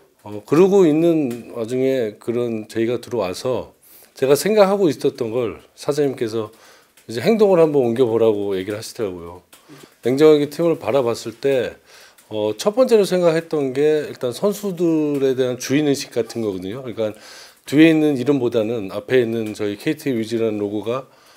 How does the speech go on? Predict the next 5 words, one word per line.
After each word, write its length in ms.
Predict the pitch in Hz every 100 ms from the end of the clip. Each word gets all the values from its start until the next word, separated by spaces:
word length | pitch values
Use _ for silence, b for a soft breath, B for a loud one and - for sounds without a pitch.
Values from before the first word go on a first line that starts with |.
| b b _
더 440 | - 113 113 107 101 -
빛을 240 | - 120
발해야 240 | - 135
된다고 260 | 135 123 113
생각하는데, 800 | 123 120 113 127 110 113 107